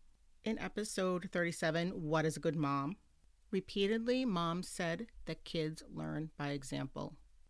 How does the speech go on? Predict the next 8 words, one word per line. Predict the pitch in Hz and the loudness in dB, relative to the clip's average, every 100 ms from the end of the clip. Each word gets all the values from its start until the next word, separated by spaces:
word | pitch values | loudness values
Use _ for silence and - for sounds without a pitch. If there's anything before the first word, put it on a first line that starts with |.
| - - | -20 -20
So | - - 147 143 147 - - - | -6 -2 0 -2 -6 -16 -20 -4
we | 160 165 170 | -2 -2 -2
need | 156 151 147 | 0 2 0
to | - 151 147 147 | -2 -2 0 0
give | 143 143 | -2 -4
our | 143 | -4
children | 139 151 147 147 | -6 -4 -2 0
respect | 147 147 - 147 - - | 0 -4 -4 -6 -6 -12